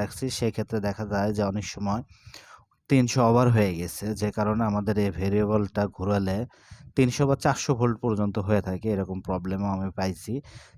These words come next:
সেক্ষেত্রে এই ভেরিয়েবলটা ঘোরালে কোনো কাজ করে না, বরঞ্চ উল্টা অনেকগুলো পার্টস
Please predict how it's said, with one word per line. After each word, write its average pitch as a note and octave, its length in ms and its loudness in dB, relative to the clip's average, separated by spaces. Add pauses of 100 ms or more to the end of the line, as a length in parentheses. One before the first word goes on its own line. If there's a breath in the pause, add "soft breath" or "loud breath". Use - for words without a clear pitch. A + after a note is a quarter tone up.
সেক্ষেত্রে B2 460 0
এই A2+ 140 4
ভেরিয়েবলটা A#2+ 480 4 (100)
ঘোরালে G#2 320 2 (100)
কোনো A#2 200 0
কাজ A2 120 2 (100)
করে F#2+ 180 2
না, A2+ 60 4 (100)
বরঞ্চ G#2 300 0 (260)
উল্টা G#2+ 300 0 (720 soft breath)
অনেকগুলো A#2 380 2 (140)
পার্টস A2 240 4